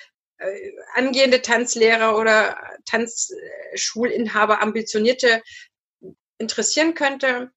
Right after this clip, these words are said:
Was, was war es genau, was dich hat unzufrieden sein lassen mit dem, wie du vielleicht bisher tanzen unterrichten solltest oder was das Vorbild war, was erwünscht war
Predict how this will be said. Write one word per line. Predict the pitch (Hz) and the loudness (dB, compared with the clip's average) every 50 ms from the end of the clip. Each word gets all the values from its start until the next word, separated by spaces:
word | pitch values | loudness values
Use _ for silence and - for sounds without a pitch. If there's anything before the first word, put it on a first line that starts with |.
| _ _ _ | _ _ _
Was, | - 214 247 247 240 - 240 220 | -2 0 0 2 0 -2 2 2
was | 233 240 247 - 220 | 2 2 2 2 4
war | 233 240 269 | 4 6 6
es | 285 277 - | 4 2 2
genau, | - 226 202 196 196 202 202 220 254 285 311 339 359 339 339 - - - - - _ _ _ _ _ | 2 2 0 2 2 4 4 6 6 4 4 2 0 -2 -6 -10 -20 -20 -20 -20 _ _ _ _ _
was | 196 196 226 240 254 - - - | -2 2 2 2 2 0 -6 -4
dich | - 285 285 277 - - 247 | -2 -2 -2 -2 -2 2 2
hat | 247 247 - - - - - _ _ _ _ _ _ _ _ _ _ | 2 2 0 -6 -10 -10 -12 _ _ _ _ _ _ _ _ _ _
unzufrieden | - 262 294 302 - - 285 254 - - 262 247 226 233 233 | -2 -2 -2 -2 -4 -8 -8 -8 -4 0 0 0 0 0 -4
sein | 220 - 214 196 202 214 220 220 | 0 4 4 4 4 4 2 4
lassen | 214 208 214 220 - - 254 254 247 247 240 240 - - - _ | 4 4 4 4 2 0 0 0 0 0 -2 -6 -12 -20 -18 _
mit | - 214 214 208 - - | -2 -2 -2 -2 -4 -6
dem, | 208 226 233 240 247 247 240 233 220 226 214 - _ 202 196 185 _ 175 175 | -2 0 2 2 2 2 0 -2 -4 -6 -10 -12 _ -18 -18 -18 _ -18 -6
wie | 180 214 226 | -2 -2 0
du | 220 226 226 220 214 - _ _ _ _ _ 170 165 - _ _ | 0 0 -2 -4 -6 -8 _ _ _ _ _ -18 -18 -18 _ _
vielleicht | - 214 196 202 208 214 214 - - - | -4 0 2 2 2 0 0 -4 -4 -2
bisher | 240 233 - - 233 214 220 226 226 | 0 0 0 2 4 6 6 4 4
tanzen | - - 208 202 214 - - 226 214 | 2 -2 -2 -2 -2 -4 -4 -4 -4
unterrichten | - 208 214 208 208 196 202 214 208 - - - 208 196 | -2 -4 -2 -2 0 0 0 0 -2 -4 -6 -6 -6 -6
solltest | 190 175 202 196 202 226 254 269 254 - - 262 247 240 240 - - - | -2 2 4 6 6 6 6 4 4 2 4 4 4 4 4 0 -6 -8
oder | - 202 196 202 190 185 - | -6 0 2 2 2 2 0
was | 180 180 175 - | -4 -8 -8 -6
das | - 196 - | -8 -8 -8
Vorbild | - - 226 233 226 - 226 214 214 - | 0 2 2 2 4 4 4 4 4 4
war, | - 202 208 202 | 2 2 4 4
was | 190 185 - - | 2 -2 -2 -4
erwünscht | 196 185 170 180 214 233 247 240 - - - 226 | -6 -8 -4 -2 -2 -2 -2 -4 -4 -8 -10 -4
war | 208 214 208 208 208 214 | 2 4 6 6 6 4